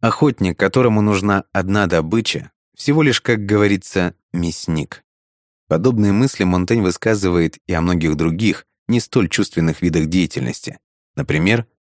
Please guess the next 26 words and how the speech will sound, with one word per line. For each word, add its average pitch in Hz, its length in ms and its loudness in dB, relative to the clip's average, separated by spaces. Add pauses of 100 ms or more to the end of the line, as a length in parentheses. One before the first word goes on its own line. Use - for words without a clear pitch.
о - 140 -4
чтении 87 680 -2
и 101 80 0
учебе. 78 580 -2 (680)
Разновидностях 104 840 2
духовной 87 560 0
охоты, 71 560 -4
с - 100 -12
которой 120 400 0
мы 101 180 0
порой 87 540 0
возвращаемся, 87 1000 -2 (120)
как - 200 -10
нам 76 160 -8
кажется, 71 560 -6 (460)
несолоно 107 680 2
хлебавши. 82 680 -2 (720)
Хотя 92 380 -2
счастье 92 560 0
было 98 340 2
с - 140 -6
нами 92 500 0
на 90 220 -2
всем 107 320 -2
протяжении 87 560 0
пути. 82 460 -6